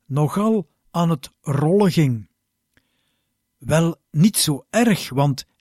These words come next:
eigenlijk was het schoon weer. Maar toch, vanmorgen voor het ontbijt waren er verschillende reizigers onwel geworden. En zo was zeker de helft van de reizigers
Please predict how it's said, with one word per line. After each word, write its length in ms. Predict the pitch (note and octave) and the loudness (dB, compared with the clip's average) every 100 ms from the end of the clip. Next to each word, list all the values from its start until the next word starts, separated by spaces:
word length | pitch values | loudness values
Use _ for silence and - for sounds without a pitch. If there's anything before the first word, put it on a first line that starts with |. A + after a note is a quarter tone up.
| _ | _
eigenlijk 540 | C3+ C3 C#3+ B2+ - | -6 -4 -4 -4 -6
was 200 | A#2+ A#2+ | -6 -6
het 100 | B2+ | -6
schoon 400 | - - C3 C#3 | -8 -6 -4 -2
weer. 460 | D#3 B3 G#3+ - - _ _ _ _ _ _ _ _ _ _ | 0 0 0 -4 -16 _ _ _ _ _ _ _ _ _ _
Maar 280 | A#2+ B2 - - | -12 -10 -10 0
toch, 280 | B3+ A#3+ - | 0 0 -2
vanmorgen 640 | B2+ D3 A#3 B3+ D3 C3+ | -2 2 4 4 2 0
voor 200 | C#3 D3 | 2 2
het 180 | C#3 D3+ | 0 0
ontbijt 600 | C#3 C3 G3+ G#3+ - - _ _ _ _ | -2 0 0 0 -2 -10 _ _ _ _
waren 520 | G#2+ C#3 A3 G#3+ G3+ | -4 -2 0 2 2
er 160 | F3+ - _ | 0 -4 _
verschillende 760 | - C3+ - - A#3 C4+ A#3 G3 | -10 -6 -4 0 2 4 4 2
reizigers 760 | F#3+ G3+ E3+ F3+ E3 - - _ _ _ | 2 2 0 -2 -4 -8 -12 _ _ _
onwel 500 | F3+ F#3 D#3+ D3+ G#3+ | 0 2 2 2 0
geworden. 680 | - G3 F#3+ D#3+ D3 A2+ - _ _ _ _ _ _ | 0 0 0 0 0 -2 -6 _ _ _ _ _ _
En 180 | D3 D#3 | 0 2
zo 140 | D#3+ | 4
was 220 | C#3+ C#3+ - | 2 0 0
zeker 360 | D#3+ C3 C#3+ | 0 0 -4
de 100 | A#2 | -6
helft 600 | A2 F#2 A#2+ G#3 B3+ - | -10 -6 0 2 2 0
van 200 | A#3 A3 | 0 2
de 60 | G#3 | 2
reizigers 720 | F3+ D3 B2+ A2+ A#2 - | 2 2 0 -4 -6 -8